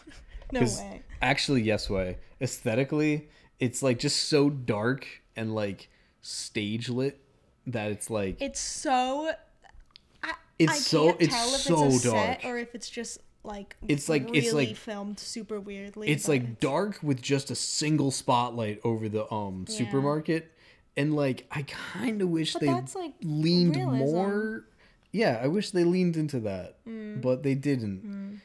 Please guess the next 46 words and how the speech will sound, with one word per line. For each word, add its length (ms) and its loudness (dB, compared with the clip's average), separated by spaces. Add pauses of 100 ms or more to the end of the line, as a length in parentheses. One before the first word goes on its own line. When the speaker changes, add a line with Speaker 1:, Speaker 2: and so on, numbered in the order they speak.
(160)
Speaker 2:
It 120 -2
just, 220 0
like, 220 4
that's, 200 4 (220)
that, 200 4
that 160 6
was, 140 6
like, 140 4
the 80 8
only 160 6
thing 140 2
I 60 0
had 140 0
to 60 -4
say 140 -4
positive 440 -6
about 240 -4
this 120 -8
film, 220 -8
really, 200 -4
was 160 0
that 120 0
the 100 2
aesthetics 600 0
stood 380 0
out 260 0
in 100 2
terms 260 -2
of 120 -4
Linklater's 540 -2
filmography. 720 -2 (800)
And 100 0
that's 160 2
Speaker 1:
And 80 0
Speaker 2:
why 120 2 (140)
I, 180 -6
I 40 0 (180)
can 160 -4
appreciate 540 -6
the, 100 -2
like, 240 -6
darker 400 -4
grunge 460 -6
of 140 -6
it 80 -6
all. 280 -12